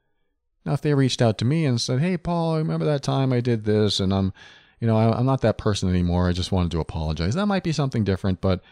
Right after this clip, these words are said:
I'm not looking for that at all. Uh, in fact, I've healed from a lot of this stuff. Um, it's just, you know, some people you don't really care if you see them again.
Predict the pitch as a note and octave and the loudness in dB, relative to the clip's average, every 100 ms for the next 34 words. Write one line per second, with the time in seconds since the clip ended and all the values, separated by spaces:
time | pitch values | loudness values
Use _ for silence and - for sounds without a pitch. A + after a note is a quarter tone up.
0 | - A#2 A#2+ G#2 A2 C3 B2+ - B2 A#2 | -6 0 2 2 0 2 2 2 2 2
1 | A#2 - F#2+ F#2+ G#2 B2+ - _ _ - | 0 0 0 2 2 0 -6 _ _ -8
2 | G2+ E2+ - G#2 F#2+ G2+ F#2+ G2 F2+ F2+ | -6 -6 -6 -4 0 0 2 2 0 -2
3 | - - A3 A#3 G2 - G2 F2 F2 F#2 | -14 -6 -2 0 0 0 -2 0 0 -2
4 | D#2 D2 - - D2 F#2+ - _ _ _ | -4 -6 -8 -6 -4 -4 -8 _ _ _
5 | _ - F2 F2 - - F3 - - D3+ | _ -4 -2 -2 -4 -6 -6 -8 -8 -6
6 | D#2 F#2+ C3 _ _ - C3+ B2+ A#2 C3 | -4 -4 -6 _ _ -10 -6 -2 -2 0
7 | C3 A#2+ C#3+ G3 G3+ - - C#4+ - _ | -2 -2 -4 -6 -6 -4 -6 -4 -10 _
8 | _ - - G2 - - G#2 E2+ D#2+ D2+ | _ -14 -4 -4 -4 -2 0 0 -2 -6
9 | A#1+ - | -10 -14